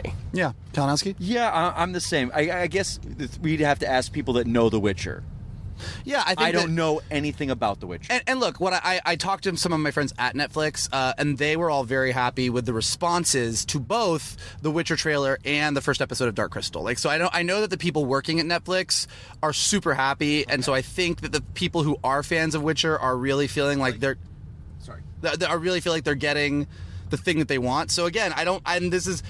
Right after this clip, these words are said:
Speaker 1: my lack of excitement about Witcher has more to do with my lack of knowledge than it does with,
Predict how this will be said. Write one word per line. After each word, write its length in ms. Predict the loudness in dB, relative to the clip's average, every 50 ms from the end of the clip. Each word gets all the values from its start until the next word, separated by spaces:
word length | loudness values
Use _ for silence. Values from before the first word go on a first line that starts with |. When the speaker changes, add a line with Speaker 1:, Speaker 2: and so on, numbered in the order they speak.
| -10 -8 -4
Speaker 1:
my 160 | -2 0 0
lack 280 | 2 2 0 0 0 0
of 80 | 0
excitement 380 | 0 0 2 2 2 2 2 2
about 140 | 2 2 2
Witcher 220 | 2 2 2 2
has 120 | 2 2
more 160 | 2 2 2 2
to 80 | 2
do 160 | 2 0 2
with 160 | 2 2 2 2
my 360 | 2 2 2 4 4 2 2
lack 260 | 2 2 2 0 0
of 80 | -2 -2
knowledge 420 | 0 2 2 2 2 0 -2 -2
than 120 | -2 -2
it 100 | -2 -2
does 280 | 0 0 2 2 0 0
with, 320 | 0 0 0 0 -2 -4